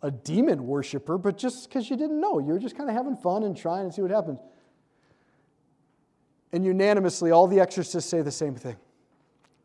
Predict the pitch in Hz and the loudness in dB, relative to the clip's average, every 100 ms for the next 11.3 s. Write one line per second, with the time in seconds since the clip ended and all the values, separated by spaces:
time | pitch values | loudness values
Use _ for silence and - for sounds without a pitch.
0 | _ _ _ _ _ _ _ _ 175 160 | _ _ _ _ _ _ _ _ 0 2
1 | 156 143 131 - _ _ _ _ _ _ | -2 -2 -8 -16 _ _ _ _ _ _
2 | _ _ _ _ _ _ _ _ _ _ | _ _ _ _ _ _ _ _ _ _
3 | _ _ _ _ _ _ _ 180 180 180 | _ _ _ _ _ _ _ 2 4 4
4 | 170 165 165 151 160 156 - - _ _ | 4 4 0 0 0 0 0 -16 _ _
5 | _ _ 190 196 202 202 180 160 190 170 | _ _ 4 8 8 8 6 4 2 2
6 | - 151 156 156 160 165 165 160 156 151 | 0 0 0 2 2 4 2 2 2 2
7 | 151 147 165 156 156 147 139 143 139 143 | -2 0 0 2 -4 -4 -4 -4 -2 -2
8 | 143 135 - _ _ 175 190 196 185 170 | -2 -8 -16 _ _ 2 6 6 6 4
9 | 151 160 - 156 - - - - _ _ | 2 0 -2 -6 -8 -20 -20 -20 _ _
10 | _ _ _ _ - 160 - 208 196 175 | _ _ _ _ -6 -4 0 4 4 6
11 | 190 185 | 4 2